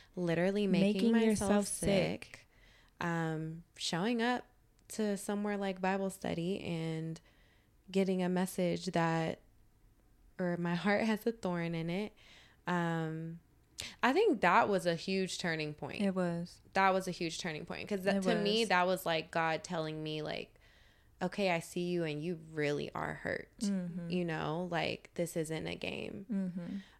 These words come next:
Speaker 1: Um,
Speaker 2: No, not even God sees you. You are now
Speaker 1: Yeah.
Speaker 2: seeing you.
Speaker 1: Yeah,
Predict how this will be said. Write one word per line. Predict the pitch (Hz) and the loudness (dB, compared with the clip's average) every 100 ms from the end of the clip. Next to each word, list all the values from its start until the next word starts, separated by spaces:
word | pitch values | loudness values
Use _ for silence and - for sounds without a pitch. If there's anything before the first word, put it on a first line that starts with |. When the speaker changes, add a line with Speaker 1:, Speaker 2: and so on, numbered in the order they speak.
| - | -2
Speaker 1:
Um, | 175 165 156 151 147 160 | 0 2 2 0 -2 -4
Speaker 2:
No, | 180 170 | -4 -4
not | 175 208 | -2 0
even | 226 196 165 | 0 -2 -2
God | 175 208 208 - | 0 0 -2 -4
sees | 180 170 165 | -4 -4 -4
you. | 160 | -6
You | 151 160 226 285 240 | -2 2 4 6 6
are | 190 | 4
now | 180 | 6
Speaker 1:
Yeah. | 196 190 190 180 | 6 8 6 4
Speaker 2:
seeing | 170 165 | 2 0
you. | 160 156 170 | -2 -4 -6
Speaker 1:
Yeah, | 202 208 | -4 -4